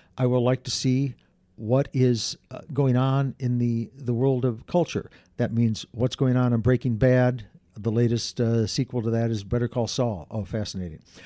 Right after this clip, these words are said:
What else is on Netflix? What else is on T V? I, I watch some T V, not very much. I, uh, actually found that when I watch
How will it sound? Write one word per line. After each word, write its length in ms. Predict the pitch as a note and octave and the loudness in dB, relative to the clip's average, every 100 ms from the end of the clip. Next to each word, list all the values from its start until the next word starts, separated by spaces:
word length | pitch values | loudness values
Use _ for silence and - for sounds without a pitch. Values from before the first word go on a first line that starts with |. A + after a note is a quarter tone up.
| - - | -20 -10
What 180 | B2+ B2+ | 2 6
else 220 | C3 C3+ | 6 4
is 120 | B2+ B2+ | 0 0
on 160 | A2+ | 2
Netflix? 480 | A#2 A#2 - - - | 0 -2 -6 -8 -6
What 140 | A2+ | -2
else 200 | A#2 G#2 | -2 -4
is 120 | A2 A#2 | -4 0
on 180 | A2 | -2
T 180 | - G#2 | -2 -6
V? 300 | G2 A#2 F2 - - - _ - | -2 -2 -4 -10 -20 -20 _ -2
I, 240 | C3 B2+ - - | 2 2 0 -2
I 140 | C#3 C3 _ - | -2 -2 _ -6
watch 360 | B2+ C#3+ - - | -2 0 -2 -10
some 260 | - E3+ E3 | -2 0 2
T 180 | F3 C#3+ | 2 4
V, 360 | D3 D3 C#3+ | 2 2 0
not 180 | B2+ B2+ | -2 -2
very 220 | B2+ B2+ | 0 0
much. 480 | B2 B2 B2+ - - _ - | 2 0 -2 -6 -16 _ -6
I, 200 | G#2+ G2+ | -4 -2
uh, 160 | G2+ G2 _ - | -4 -8 _ -6
actually 280 | B2 - C#3 | -4 0 -2
found 240 | - B2+ A#2+ | 0 0 0
that 80 | |
when 120 | A2 G#2+ | -2 -2
I 60 | |
watch 480 | G#2 B2 C#3 - | 0 0 0 -2